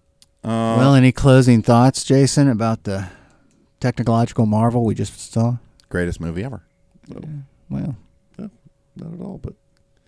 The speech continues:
Speaker 2: Oh, yeah, Jerry Ziesmer, first A D. He, uh, was the first A D
Speaker 1: Visual
Speaker 2: on Apocalypse,
Speaker 1: consultant.
Speaker 2: on Apocalypse Now.
Speaker 1: Oh.
Speaker 2: And he plays, he's in the briefing scene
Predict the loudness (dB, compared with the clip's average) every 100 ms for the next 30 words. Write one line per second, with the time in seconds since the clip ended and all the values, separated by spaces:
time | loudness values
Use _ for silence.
0 | _ _ _ _ _ -2 0 2 4 4
1 | 4 2 2 0 0 -2 0 0 2 0
2 | -2 -6 _ _ -10 -6 -4 -2 -2 -4
3 | -6 -8 -10 -8 -6 0 0 2 0 2
4 | 2 2 0 -2 -4 -6 -4 -4 -6 -8
5 | -8 -6 -8 -12 _ 0 2 2 0 0
6 | 0 4 4 4 2 0 2 2 2 0
7 | -6 _ 0 2 2 0 -2 -2 -4